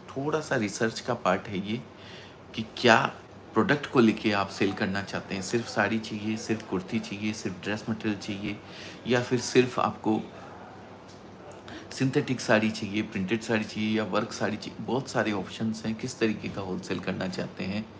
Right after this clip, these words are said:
वो आप ज़रा बता दें, मैं तो बहुत अच्छे से हम guide कर पाएंगे आपको, या आप हमारी बोर्डलाइन member से, team से बात कर लीजिए, वो आपको पूरी तरीके से guide करेंगे। आप यहाँ आते हैं तो मुझसे भी मिल सकते हैं, कोई दिक्कत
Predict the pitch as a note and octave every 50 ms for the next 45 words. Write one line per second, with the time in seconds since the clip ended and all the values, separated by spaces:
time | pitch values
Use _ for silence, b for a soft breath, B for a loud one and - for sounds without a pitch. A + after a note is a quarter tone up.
0 | B B B B B B B B B B B B - - - - A2 A2 A2+ A2+
1 | A2 - G#2 G2 F#2+ - - - - - G2 F#2+ F2+ F#2+ G#2+ - - - - G2+
2 | F#2 F#2+ F#2 - D#2+ E2 - - F#2 F#2 A2 A2+ A2 - - - - - - -
3 | F2+ F2 G2 G2 F#2 F#2 F#2 - - F#2 F#2 - A2+ G#2+ G#2 G#2 G2+ F2 D#2 E2
4 | E2+ - - F2+ E2+ - - D2+ D#2 E2 F2 F2+ F2+ F2 - - - C#3 C3 C#3
5 | C3 A2 F2+ - - - F#2+ F#2 F#2 G2 G2 B B B B B B B - G#2
6 | G2+ F#2+ G2+ G#2+ G#2 G#2 G#2 F#2+ F#2 F2+ F2 G2 G2 F#2+ - - A2+ A2 A2 -
7 | G2+ G2 G2 G2 F#2 - G#2+ F#2+ F2 E2 F2+ F2+ - - G2+ F#2+ F#2+ G2 F#2+ A2+
8 | A2+ A2 A2 G2+ F#2 F2+ - - - F#2+ F#2 - F2 F2 F2+ - - - - -
9 | F2+ - - F2+ F#2 F2 F2 F2 F2 - G2 F#2 F#2+ F#2+ F#2+ F#2 - - - B
10 | B B B B B B B - F#2+ F#2+ - F#2 F#2 F2+ G#2 A#2+ B2 A2 G#2+ -
11 | - D3+ D3+ D3+ C#3+ - G#2+ F#2 F2+ F#2 - - G#2 G#2+ A2+ A2 G#2 G#2 G2+ -
12 | - F#2 - - - G2+ G2+ G#2 A#2 A#2 - G2 F#2 F2 - F#2+ - - C#2+ -